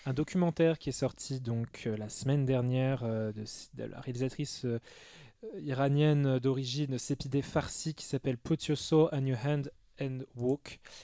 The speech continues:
qui est, euh, déjà un des plus beaux titres de l'année, euh, je dirais, et, euh, et qui veut donc, euh, peut se traduire par, euh,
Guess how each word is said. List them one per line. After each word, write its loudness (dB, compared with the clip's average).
qui -4
est, 0
euh, 4
déjà 4
un 4
des -2
plus -4
beaux 6
titres -2
de 6
l'année, 4
euh, 2
je -8
dirais, -4
et, 4
euh, 2
et -6
qui -2
veut -4
donc, -12
euh, 0
peut 0
se -4
traduire 0
par, 2
euh, 0